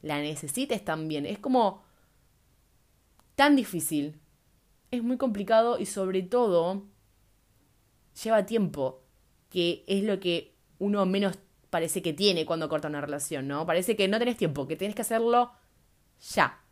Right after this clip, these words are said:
ya mismo. Mañana te despertás y te olvidás que alguna vez amaste a esa persona.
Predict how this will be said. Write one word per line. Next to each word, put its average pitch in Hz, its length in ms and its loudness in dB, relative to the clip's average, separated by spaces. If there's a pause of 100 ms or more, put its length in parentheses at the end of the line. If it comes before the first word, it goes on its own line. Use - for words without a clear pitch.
(440)
ya 277 200 4
mismo. 165 380 2
Mañana 240 400 2
te 233 80 2
despertás 202 640 4
y 202 140 0
te 202 100 6
olvidás 233 340 6
que 262 120 2
alguna 254 260 6
vez 285 200 4
amaste 220 480 2
a 214 120 4
esa 214 180 2
persona. 180 460 -4